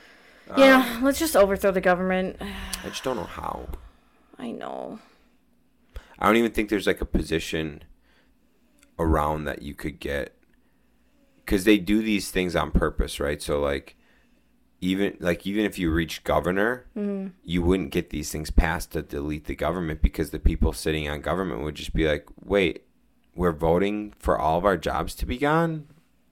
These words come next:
Speaker 2: We're not gonna do that."
Speaker 1: Well, I think governor is different 'cause governor, he,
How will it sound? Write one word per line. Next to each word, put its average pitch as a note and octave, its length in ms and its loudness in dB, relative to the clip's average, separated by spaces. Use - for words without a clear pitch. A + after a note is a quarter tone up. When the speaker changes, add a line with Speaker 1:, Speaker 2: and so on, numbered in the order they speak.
Speaker 2:
We're E2 180 -6
not A2+ 200 -2
gonna G1+ 160 -10
do G#1+ 180 -8
that." B1 240 -4
Speaker 1:
Well, D#4 540 4
I B3+ 160 0
think G4 280 0
governor D4 560 4
is A#3 160 -2
different - 760 -2
'cause C4 200 2
governor, D#4 440 0
he, C#4+ 280 4